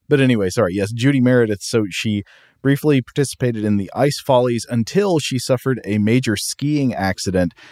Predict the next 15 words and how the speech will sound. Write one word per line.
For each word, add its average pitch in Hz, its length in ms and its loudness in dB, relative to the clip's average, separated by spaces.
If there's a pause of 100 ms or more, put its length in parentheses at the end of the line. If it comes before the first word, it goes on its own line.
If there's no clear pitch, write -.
(160)
and 107 260 2
this 117 140 -2
put 117 160 -2
an 104 120 0
end 98 440 -4
to 98 280 -2
her 92 420 0
ice 95 200 -4
skating 85 300 -2
career. 110 640 2 (800)
After 131 280 -2
this, 170 160 2
she 175 200 -2
focused 131 520 -2
on 113 220 2